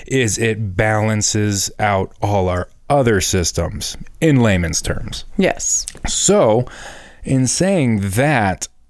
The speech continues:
Speaker 1: it helps regulate taking, or it helps regulate our sleep cycles. It regulates, uh, stress levels. It regulates all these different kinds of things, right?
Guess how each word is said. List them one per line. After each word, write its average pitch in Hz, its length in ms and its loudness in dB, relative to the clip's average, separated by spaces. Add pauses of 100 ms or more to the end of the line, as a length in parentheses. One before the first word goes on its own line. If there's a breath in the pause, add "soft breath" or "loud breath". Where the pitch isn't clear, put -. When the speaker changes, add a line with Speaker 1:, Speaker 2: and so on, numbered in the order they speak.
(260)
Speaker 1:
it 135 160 0
helps 113 400 0
regulate 110 1200 0 (960)
taking, 117 840 2 (140)
or 110 180 -2 (100)
it 120 120 0
helps 113 240 0
regulate 104 600 0
our 87 320 -2
sleep 120 360 0
cycles. 95 460 -2
It 92 160 -4
regulates, 98 800 2 (600 loud breath)
uh, 92 420 2
stress - 440 0
levels. 78 340 -4
It 85 80 -8
regulates 104 420 0
all 143 140 -2
these 151 200 -2
different - 320 -4
kinds 117 220 0
of - 100 -6
things, 170 420 2
right? 180 360 2